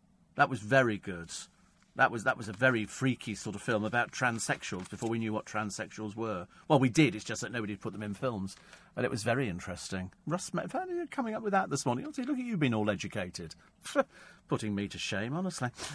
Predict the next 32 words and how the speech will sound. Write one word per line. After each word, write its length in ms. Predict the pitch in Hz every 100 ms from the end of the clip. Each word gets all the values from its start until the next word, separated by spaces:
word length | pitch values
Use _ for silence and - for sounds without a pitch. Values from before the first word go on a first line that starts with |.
| 139
Uh, 320 | - 208 214 196
crack 340 | 226 269 190
team, 540 | - 226 240 262 254 202
uh, 140 | 180
drug 260 | 160 214 196
busting 340 | 185 - 180
dog 200 | 151 165
Honey 300 | - 190 190
and 100 | 180
handler 340 | 151 170 151 151
Liz 380 | 165 180 165 165
making 240 | 160 156
a 60 | 147
record 320 | 175 156 135
year 140 | 147
for 100 | 135
cocaine 500 | - 135 - 160 165
fines. 640 | 151 127 127 185 208 - - - - - - _
Uh, 260 | - 143 151 - _ _ _
and 80 | 160
also, 500 | 202 - 185 156 165 - -
um, 460 | 160 160 156 156 -
Rob 240 | 143 170 -
Chapman 540 | 185 - 120 98 120 - - -
has 100 | -
had 100 | 147
a 60 | 143
thirty-six 640 | - 185 185 - 165 -
thousand 320 | 151 143 139
pound 240 | 123 120 113
haul 280 | 135 123
of 120 | 127